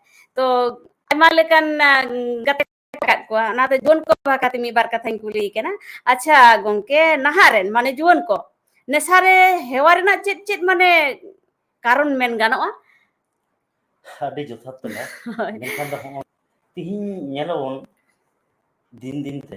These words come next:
Speaker 2: ᱵᱟᱝ ᱡᱟᱦᱟᱸ ᱩᱱᱟᱹᱜ ᱡᱩᱣᱟᱹᱱ ᱠᱚ ᱥᱮ ᱠᱟᱹᱴᱤᱡ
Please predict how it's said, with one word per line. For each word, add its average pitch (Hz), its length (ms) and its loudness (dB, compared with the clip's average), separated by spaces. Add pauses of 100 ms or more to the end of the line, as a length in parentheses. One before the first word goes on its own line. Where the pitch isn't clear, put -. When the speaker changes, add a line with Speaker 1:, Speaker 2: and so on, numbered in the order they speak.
(160)
Speaker 2:
ᱵᱟᱝ 127 240 -6 (400)
ᱡᱟᱦᱟᱸ 117 320 -6
ᱩᱱᱟᱹᱜ 127 240 -12 (1120)
ᱡᱩᱣᱟᱹᱱ 165 360 -2 (100)
ᱠᱚ 170 120 -8 (380)
ᱥᱮ - 160 -8 (240)
ᱠᱟᱹᱴᱤᱡ 185 300 -6